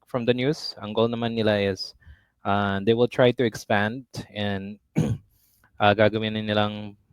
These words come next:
ah, Luzon tsaka Mindanao. Ah,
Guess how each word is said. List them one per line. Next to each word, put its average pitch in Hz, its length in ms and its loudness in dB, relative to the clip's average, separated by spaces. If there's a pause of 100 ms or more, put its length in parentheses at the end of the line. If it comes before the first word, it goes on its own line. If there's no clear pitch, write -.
(220)
ah, 92 640 -2
Luzon 123 480 0
tsaka 95 560 2
Mindanao. 98 480 -6 (720)
Ah, 95 400 -2